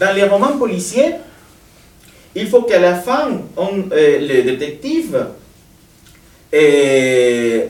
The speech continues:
euh, qu'il faut qu'il résoudre l'énigme et que les cou-, les, l'assassin, on peut dire, le coupable, soit, euh, en prison, qu'il termine en prison. Donc il faut que la justice,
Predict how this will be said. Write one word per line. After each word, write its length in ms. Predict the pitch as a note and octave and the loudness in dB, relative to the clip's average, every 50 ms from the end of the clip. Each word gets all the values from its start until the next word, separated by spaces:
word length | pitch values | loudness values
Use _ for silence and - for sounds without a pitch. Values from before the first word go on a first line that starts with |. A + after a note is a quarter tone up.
| - | -4
euh, 420 | B2+ B2+ B2 A#2+ A#2+ A#2 A2+ A2 A2 - - - - | -2 0 0 0 0 0 -2 -2 -4 -6 -10 -14 -10
qu'il 180 | - D#3 D#3 D#3 | -6 -6 -4 -4
faut 120 | F#3+ F#3+ | -4 -2
qu'il 120 | F#3 E3+ C3+ | -2 0 -2
résoudre 380 | - D3 C#3 - G#3 D3+ B2+ | -2 -4 -4 -6 -6 -4 -4
l'énigme 460 | D3 C#3+ D#3+ G#3 - - - F3 - - - - - - - - - - - - _ _ - - | -4 -4 -4 -4 -6 -6 -6 -6 -6 -6 -8 -10 -16 -20 -20 -20 -20 -20 -20 -20 _ _ -18 -12
et 240 | - A3+ A#3+ B3+ - | -8 -6 -6 -6 -6
que 600 | - F#3+ F#3+ G#3+ A#3+ B3 A#3 - - - - - | -6 -4 -4 -2 -2 -2 -4 -6 -10 -16 -14 -12
les 280 | C#3 C#3+ D3 C#3+ C#3+ - | -6 -2 -2 -2 -2 -2
cou-, 180 | - D#3+ - C3 | -6 -8 -6 -6
les, 600 | C3 C3+ C3+ C3+ C3 B2+ B2 B2 A#2+ A#2 A#2 A2+ | -4 -2 0 2 4 4 4 2 2 0 0 0
l'assassin, 560 | A#2+ A#2+ A#2+ - C3 - - C4 C#4+ E4 E4 D4 - - | 0 -2 -2 -4 -6 -8 -6 -6 -6 -4 -6 -8 -10 -12
on 100 | C#3 C3+ | -12 -10
peut 140 | C3+ D#3 D#3 | -10 -8 -6
dire, 240 | F3+ B3+ D#4+ D#4+ D4+ - B2 A#2 A#2 - B2+ | -6 -4 -4 -6 -6 -8 -8 -10 -10 -12 -12
le 80 | B2+ | -12
coupable, 600 | C3 D#3 D3 D#3 A3+ B3 C4+ B3+ G#3 D3+ - - - - - - _ _ | -10 -8 -6 -4 0 0 2 2 0 -2 -4 -6 -10 -14 -20 -20 _ _
soit, 720 | - - - - F3+ F#3+ G3 G3+ G3+ G#3 G#3 G#3 - - - C#3 | -18 -16 -8 -2 2 4 4 6 4 2 0 -2 -8 -10 -10 -6
euh, 1000 | C3+ C3+ C3+ C3 B2+ B2+ B2 B2 A#2+ A#2+ A#2 A2+ A2+ A2+ A2 G#2+ G#2+ G#2 G2+ G2 - | -2 -2 0 0 2 2 2 2 0 0 0 0 0 0 -2 -2 -2 -4 -6 -8 -8
en 100 | B2 B2+ | -8 -10
prison, 260 | C3 B2 A2+ - G2 F#2+ F#2+ | -10 -12 -14 -14 -16 -16 -14
qu'il 140 | G#2+ G#2+ G#2 | -14 -12 -10
termine 300 | - A2 A2+ B2 B2 A#2+ | -10 -10 -8 -8 -8 -8
en 40 | A2+ | -8
prison. 320 | A2+ C3 - - B3 A#3+ A3+ - - - _ _ _ _ - _ _ - | -10 -10 -10 -8 -8 -8 -8 -12 -14 -20 _ _ _ _ -20 _ _ -6
Donc 200 | - G#3 G#3 G3+ F3 | -4 -2 -2 -2 -4
il 120 | F3+ - | -4 -2
faut 180 | - A3+ A#3+ A#3+ | 0 0 0 2
que 100 | A3 F#3+ | 2 2
la 200 | E3 D#3+ D3+ D#3 | 2 2 0 0
justice, 640 | D#3 D#3 - - - A3+ B3+ C4+ C4 - - C3 | -4 -6 -10 -12 -8 -6 -6 -4 -6 -6 -6 -4